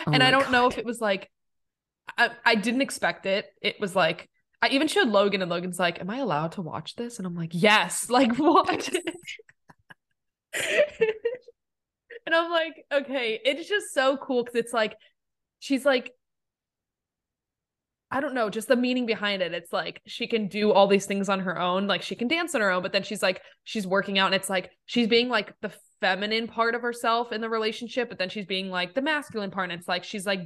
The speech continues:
Speaker 2: with herself, you know, and she's, like, happy with herself, and I don't
Speaker 1: Mm-hmm.
Speaker 2: know. It's just very, like, body positive and, like, happy and accepting and just
Speaker 1: Also, like, we know
Speaker 2: I
Speaker 1: that's
Speaker 2: love
Speaker 1: how
Speaker 2: it.
Speaker 1: Miley is in real life too.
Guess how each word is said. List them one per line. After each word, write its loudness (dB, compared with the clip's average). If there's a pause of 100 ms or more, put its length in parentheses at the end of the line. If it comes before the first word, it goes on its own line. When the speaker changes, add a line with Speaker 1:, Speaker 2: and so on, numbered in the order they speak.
Speaker 2:
with -6
herself, -8
you -6
know, -6
and -8
she's, -12
like, -6 (220)
happy -2
with -6
herself, -4
and -8 (520)
I 4
don't 0
Speaker 1:
Mm-hmm. -6
Speaker 2:
know. -10
It's -4
just -2
very, 4
like, 4 (460)
body 4
positive -2
and, -2
like, -8 (460)
happy -2
and -6
accepting -2
and -8
just -12
Speaker 1:
Also, 2
like, 4
we 4
know 2
Speaker 2:
I 0
Speaker 1:
that's 2
Speaker 2:
love -10
Speaker 1:
how -4
Speaker 2:
it. -8
Speaker 1:
Miley 0
is 2
in -2
real 0
life -4
too. -4